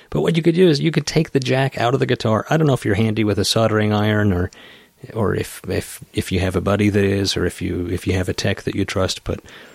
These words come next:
um, experiment with different, a few different resistors,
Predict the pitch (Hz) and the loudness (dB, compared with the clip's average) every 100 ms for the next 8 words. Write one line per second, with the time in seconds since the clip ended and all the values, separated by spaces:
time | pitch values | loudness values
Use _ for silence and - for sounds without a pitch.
0 | - _ 98 92 87 85 _ _ _ _ | -20 _ -2 0 -2 -6 _ _ _ _
1 | _ _ - 110 - 147 147 135 - - | _ _ -6 -2 -2 2 2 2 -2 -6
2 | 98 117 117 120 113 - _ _ _ _ | -4 -2 0 2 0 -2 _ _ _ _
3 | - 98 - 120 120 - 101 95 113 107 | -8 -6 -2 0 2 0 -2 0 0 0
4 | - 104 - | 0 0 0